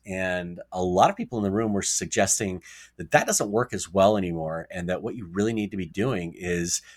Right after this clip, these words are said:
making the advertising valuable. That's a Gary Bencivenga thing. It's like you make the ad absolutely valuable so that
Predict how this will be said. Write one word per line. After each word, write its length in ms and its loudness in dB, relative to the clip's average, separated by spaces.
making 420 2
the 260 -2
advertising 640 4
valuable. 280 6
That's 180 6
a 60 4
Gary 320 4
Bencivenga 540 4
thing. 200 -8
It's 120 -8
like 160 -2
you 80 2
make 280 0
the 360 2
ad 500 6
absolutely 680 2
valuable 400 4
so 220 0
that 160 -2